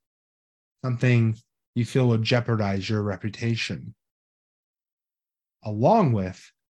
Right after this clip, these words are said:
deep thoughts, feelings, emotions, emotions at the time of the situation, emotions about something that happened. Good and bad,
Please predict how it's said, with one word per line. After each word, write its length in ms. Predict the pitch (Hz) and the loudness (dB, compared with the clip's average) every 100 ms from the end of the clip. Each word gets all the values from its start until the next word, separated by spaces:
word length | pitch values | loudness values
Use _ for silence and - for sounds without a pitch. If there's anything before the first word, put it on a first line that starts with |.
| _ _ _ - | _ _ _ -2
deep 220 | 120 - | -2 -2
thoughts, 720 | - 107 90 - - - - _ _ _ _ | 0 0 0 -4 -8 -8 -10 _ _ _ _
feelings, 720 | 127 120 104 92 98 - - | 4 6 4 2 -4 -8 -2
emotions, 840 | 110 113 117 - 101 92 92 - _ _ - | 2 4 2 0 -4 -6 -10 -18 _ _ 4
emotions 480 | 117 147 - 147 147 | 6 6 6 4 4
at 120 | - | 2
the 80 | 151 | 0
time 340 | - 143 156 | 2 2 4
of 60 | 143 | 2
the 80 | |
situation, 680 | 135 147 - 139 165 - - _ _ _ _ _ | 0 -2 -2 0 0 -2 -10 _ _ _ _ _
emotions 680 | 113 120 123 - 127 123 123 | 0 2 2 0 0 0 -2
about 440 | 110 113 113 113 - | -4 -2 -4 -6 -8
something 280 | 123 131 | -4 -2
that 100 | 127 | -2
happened. 380 | 120 151 147 117 113 _ _ _ _ _ _ _ _ _ _ _ _ _ - | -2 -4 -6 -14 -18 _ _ _ _ _ _ _ _ _ _ _ _ _ 0
Good 200 | 156 151 | 2 4
and 200 | 143 139 | 2 0
bad, 340 | 127 104 82 | -2 -2 -6